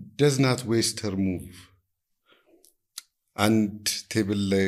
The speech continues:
ስትሄድ ሌላ ስራ እየሰራች ነው። እዚህ ጋር ሜኒው ሰታ ከሆነ ከዚህ ጋር ደግሞ የሆነ ስትነ-፣ የሆነ ብርጭቆ የሚነሳ ነገር ካለ ከዛ ታነሳለች። ከዚህ ኦርደር ትወስድና፣ እ፣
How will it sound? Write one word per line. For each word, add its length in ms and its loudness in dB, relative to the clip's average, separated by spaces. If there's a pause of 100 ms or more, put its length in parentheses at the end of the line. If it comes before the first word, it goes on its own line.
(240)
ስትሄድ 580 -6
ሌላ 300 0
ስራ 280 -8
እየሰራች 600 -6
ነው። 120 -6 (300)
እዚህ 220 -4
ጋር 160 0
ሜኒው 400 2
ሰታ 280 -6 (100)
ከሆነ 400 -10
ከዚህ 320 -6
ጋር 140 -4
ደግሞ 220 -4
የሆነ 260 -2 (560)
ስትነ-፣ 400 -2 (260)
የሆነ 320 0 (680)
ብርጭቆ 440 -6
የሚነሳ 440 0 (120)
ነገር 260 -4
ካለ 260 -4
ከዛ 240 -8 (100)
ታነሳለች። 640 -12 (280)
ከዚህ 260 -6
ኦርደር 360 -6
ትወስድና፣ 600 -4 (800)
እ፣ 100 -8